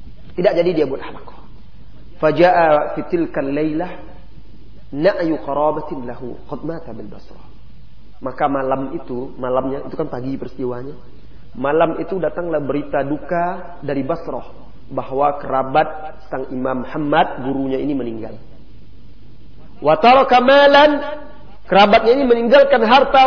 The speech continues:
"wa laisa lahu waris ghairuh." Dan kerabatnya ini meninggalkan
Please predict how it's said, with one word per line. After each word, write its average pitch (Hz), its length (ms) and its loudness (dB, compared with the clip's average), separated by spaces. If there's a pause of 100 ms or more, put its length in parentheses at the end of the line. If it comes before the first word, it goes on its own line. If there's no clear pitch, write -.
"wa 226 80 10
laisa 240 400 6
lahu 247 320 6
waris 262 320 8
ghairuh." 254 720 4 (400)
Dan 262 400 6
kerabatnya 247 400 6
ini 269 160 0
meninggalkan 247 720 6